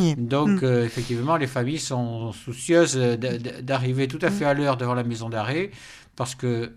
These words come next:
Speaker 2: euh, il n'y a pas un deuxième accueil.
Speaker 1: Voilà, c'est ça, hein.
Speaker 2: C'est-à-dire qu'il
Speaker 1: Ouais.
Speaker 2: faut rentrer à l'heure, sinon on ne rentre
Speaker 1: Mm.
Speaker 2: pas.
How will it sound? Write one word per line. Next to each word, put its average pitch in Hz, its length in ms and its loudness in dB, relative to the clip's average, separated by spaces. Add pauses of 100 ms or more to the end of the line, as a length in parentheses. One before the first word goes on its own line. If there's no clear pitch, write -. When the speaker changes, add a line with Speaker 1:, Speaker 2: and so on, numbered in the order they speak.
Speaker 2:
euh, 104 160 -10
il 123 140 -4
n'y 127 100 2
a 127 60 0
pas 170 340 2
un 139 60 0
deuxième 147 340 0
accueil. 92 300 -6 (840)
Speaker 1:
Voilà, 175 180 -2
c'est 170 160 -8
ça, - 140 -6
hein. - 60 -4
Speaker 2:
C'est-à-dire 156 440 -4
qu'il 170 120 -2
Speaker 1:
Ouais. 165 80 -2
Speaker 2:
faut - 160 -10
rentrer 113 260 -6
à 95 80 -4
l'heure, 147 380 0
sinon 139 340 -6 (140)
on 139 80 -6
ne 127 80 -2
rentre 113 200 -8
Speaker 1:
Mm. 160 140 -2
Speaker 2:
pas. 202 100 -2